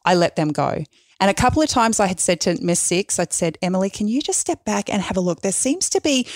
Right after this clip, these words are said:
a lot of decorations in one little spot." And she looked and she said, "Oh, I can see it, Mum." And she went and moved, um, the extra baubles away. That was all I did. And you know what? What I actually saw was two kids, not only were they completely engrossed in it,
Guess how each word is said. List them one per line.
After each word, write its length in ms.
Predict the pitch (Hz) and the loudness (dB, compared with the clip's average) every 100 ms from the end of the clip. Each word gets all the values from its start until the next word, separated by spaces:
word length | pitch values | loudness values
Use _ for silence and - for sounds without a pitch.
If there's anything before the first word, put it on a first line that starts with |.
| - - | -14 -2
a 100 | 196 | 2
lot 380 | 208 214 240 269 | 2 4 4 4
of 100 | 233 | 2
decorations 680 | 233 214 208 202 - 196 190 | 0 2 2 2 0 0 0
in 120 | 180 | 0
one 180 | 180 170 | 0 0
little 180 | 165 | -2
spot." 560 | 156 - 160 175 - - - - _ _ _ _ _ | -2 0 2 2 0 -6 -10 -20 _ _ _ _ _
And 100 | 185 | -2
she 140 | 190 190 | 0 2
looked 180 | 180 - | 2 0
and 160 | 175 | -2
she 80 | - | -2
said, 160 | - 196 | -2 2
"Oh, 160 | 233 | 2
I 80 | 233 | 2
can 160 | - 214 | 0 0
see 160 | 196 | 2
it, 80 | 220 | 2
Mum." 180 | 180 196 | 2 0
And 80 | 196 | 0
she 120 | 190 | 0
went 140 | 185 | 0
and 80 | 180 | 2
moved, 300 | 175 180 - - - | 0 -2 -6 -16 -6
um, 320 | - 170 160 - | -2 0 -2 0
the 120 | 180 | 0
extra 280 | 175 - 185 | 0 0 -2
baubles 440 | 160 156 156 151 | 0 0 -2 -4
away. 440 | 160 151 135 170 233 - - - | -4 -4 -6 -6 -8 -12 -18 0
That 100 | 262 | 2
was 120 | 240 | 2
all 240 | - 240 247 | 2 2 4
I 100 | 226 | 2
did. 380 | 202 170 127 - _ _ _ - | 0 -2 -4 -12 _ _ _ -2
And 120 | 220 | 2
you 40 | 240 | 4
know 120 | 269 | 4
what? 420 | 247 208 254 - _ _ | 4 4 2 -2 _ _
What 140 | - 262 | 0 2
I 80 | 269 | 4
actually 340 | 214 - - 180 | 2 0 0 0
saw 280 | - 180 165 | 2 2 2
was 160 | 165 | 0
two 160 | - 202 | -2 -4
kids, 300 | - - 160 | -2 -2 0
not 160 | 185 202 | 0 2
only 220 | 175 165 | 2 2
were 220 | 156 160 | 2 0
they 320 | 151 156 151 - | 0 0 -2 -4
completely 920 | - - - - - 254 277 262 220 | -4 -4 -2 2 4 4 2 2 0
engrossed 480 | 175 156 156 160 - | 0 0 0 0 -2
in 80 | 143 | -2
it, 220 | 139 - | -4 -6